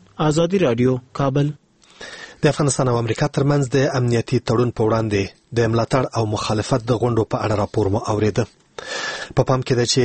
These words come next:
Speaker 2: د دې تړون په اړه د پنجشنبې په ورځ په یوه مشورتي غونډه کې، په، وبخښئ، په یوه مشورتي لویه جرګه کې د سلګونو استازو په غونډه کې بحثونه وشي.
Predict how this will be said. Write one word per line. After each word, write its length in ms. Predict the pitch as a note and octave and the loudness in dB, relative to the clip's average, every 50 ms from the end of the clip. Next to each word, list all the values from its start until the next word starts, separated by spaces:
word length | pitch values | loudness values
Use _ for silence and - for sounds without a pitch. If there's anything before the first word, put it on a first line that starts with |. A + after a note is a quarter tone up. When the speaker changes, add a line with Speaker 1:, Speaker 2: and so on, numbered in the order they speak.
| B2 B2 A2 A2+ | 2 2 0 0
Speaker 2:
د 20 | A2 G#2+ G2+ G2+ | 0 0 0 2
دې 120 | A#2 A2 A2 - - | 2 2 2 0 0
تړون 220 | B2 B2 C#3+ C#3 B2+ - | 0 2 2 2 0 -2
په 60 | C#3+ C3+ C3+ | -4 -2 0
اړه 120 | B2 A#2 G#2+ G#2 | 0 0 0 -2
د 20 | A2+ - - | -2 -2 0
پنجشنبې 480 | D3 C#3 B2 - B2+ A#2 G#2+ G#2+ G#2 - | 0 0 0 0 0 0 0 0 0 0
په 60 | - G#2+ | 0 0
ورځ 160 | A#2+ B2+ B2+ - - - | 0 0 0 -2 -4 -2
په 60 | A2+ G#2+ G#2 G#2 | 0 0 2 2
یوه 160 | G2+ G2 G2 G2 G2 G2 | 2 0 0 0 0 0
مشورتي 600 | F#2+ - - - A2 G#2+ G#2+ - - - C3 A2 F#2+ - _ - A#2 G#2 | -2 -2 -2 0 0 0 0 0 0 0 0 0 0 -4 _ -4 -2 0
غونډه 280 | A2 C3+ C3 A2+ G2+ G2+ - - | 2 2 2 0 -2 -4 -2 -2
کې، 100 | A#2 A#2 - - _ - | -4 -4 -4 -4 _ -2
په، 100 | A#2+ A#2 A#2 - - | 0 0 0 0 -2
وبخښئ، 300 | A#2 G#2+ A#2 - - A2 - | -2 -2 -2 -2 -2 -2 -2
په 40 | - A2+ | 0 0
یوه 140 | G#2+ G#2+ G#2+ A2 | 0 0 0 -2
مشورتي 420 | - - B2 G#2+ A2 - - D#3 C#3 C3+ | -2 -2 -2 -2 -2 0 0 0 2 4
لویه 220 | C3+ C#3 A#2 G#2+ - | 2 2 2 0 0
جرګه 220 | A#2 G#2+ G#2 A#2 A2 - | -2 -2 -2 -2 -2 -2
کې 100 | - G#2+ - - - - - - - - - - - - _ _ _ _ _ - A#2 A#2 | -4 -4 -4 -6 -10 -16 -16 -16 -18 -20 -20 -20 -20 -20 _ _ _ _ _ -6 0 0
د 20 | A2+ A2+ A2+ A#2 A#2 - - A2+ - | 2 2 2 0 -2 -4 -8 -8 -8
سلګونو 600 | - - - C3+ A#2+ A#2+ A#2+ A#2+ C3 D3+ C3 A2+ G#2 G2 - _ - A#2 A#2 | -8 -6 -4 -2 -2 0 0 0 0 0 0 0 -2 -4 -8 _ -6 -4 -4
استازو 560 | - - - - - D3 C3 A2 - A2+ G#2 F#2+ - - | -4 -6 -6 -2 -2 0 0 0 -2 -4 -4 -4 -6 -6
په 100 | - G#2 G2+ G2+ G#2 - _ _ - | -6 -4 -4 -4 -6 -10 _ _ -4
غونډه 300 | A2 A2 B2 A#2 A2 A2 - - | -2 0 0 0 0 -2 -2 0
کې 100 | A#2+ A2+ A2 - - - - - A#2+ | 0 0 0 -2 -8 -16 -8 -2 -2
بحثونه 400 | A#2 G2 - - - G#2+ G2+ A2 A2+ | 0 -2 -2 -2 -2 0 0 0 0
وشي. 260 | A2 - - B2 A2 | 0 0 0 0 -2